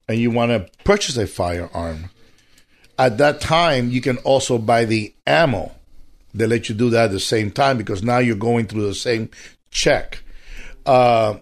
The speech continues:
that doesn't mean you take the ammo home. That means you've been approved. If you wanna take the ammo home, you gotta pay a dollar extra.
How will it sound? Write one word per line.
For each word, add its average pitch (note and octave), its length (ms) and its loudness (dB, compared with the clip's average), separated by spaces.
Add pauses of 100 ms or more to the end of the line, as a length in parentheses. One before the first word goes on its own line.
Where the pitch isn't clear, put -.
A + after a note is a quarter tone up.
(580)
that C3 160 4
doesn't D3 260 2
mean C#3+ 200 2
you B2+ 100 2
take C3+ 260 0
the A#2+ 180 2
ammo D#3+ 280 4
home. G#2+ 280 -2
That A#2+ 140 2
means B2 220 0
you've G#2+ 100 -4
been A2 140 0
approved. G#2 540 0
If - 80 -18
you A2+ 140 0
wanna D3 280 2
take C#3+ 320 -2
the B2+ 160 0
ammo F3 340 2
home, A2+ 420 -4 (440)
you B2+ 100 2
gotta C#3 240 4
pay C#3+ 220 2
a A#2+ 80 4
dollar A#2+ 520 2
extra. - 540 -2